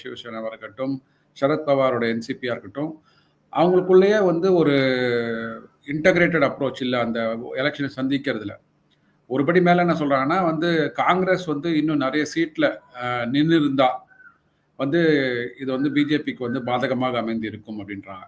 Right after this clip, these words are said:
So அவங்க வந்து, அஹ், யாருக்கு என்ன ஸ்ட்ரென்த் இருக்கு, அந்த ஸ்ட்ரென்த்தை வந்து விட்டு கொடுத்து, அஹ், சிவசேனாவை கண்டக்ட் பண்ண சொல்றதோ, இல்ல ப-, காங்கிரஸை கண்டக்ட் பண்ண சொல்றதோ,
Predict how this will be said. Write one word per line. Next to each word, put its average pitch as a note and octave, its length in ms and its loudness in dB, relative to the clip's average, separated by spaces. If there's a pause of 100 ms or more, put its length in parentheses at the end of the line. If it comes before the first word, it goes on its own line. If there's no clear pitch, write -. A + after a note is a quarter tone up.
(800)
So E3 340 2
அவங்க D#3+ 260 2
வந்து, F#3 640 0
அஹ், B2+ 180 -4
யாருக்கு E3 520 0
என்ன D#3+ 220 -2 (120)
ஸ்ட்ரென்த் D3+ 300 -6
இருக்கு, C#3 520 -2 (600)
அந்த B2+ 540 -2
ஸ்ட்ரென்த்தை D#3+ 300 0
வந்து D3+ 300 2
விட்டு C#3+ 240 -2
கொடுத்து, C#3+ 640 -2
அஹ், A#2+ 720 -2 (100)
சிவசேனாவை D3+ 480 2
கண்டக்ட் B2 300 -4
பண்ண A#2 220 -4
சொல்றதோ, A2+ 380 -2
இல்ல A#2 160 0
ப-, A#2 180 -6
காங்கிரஸை C3+ 500 0
கண்டக்ட் B2 320 -6
பண்ண A2 220 -14
சொல்றதோ, A2+ 400 -6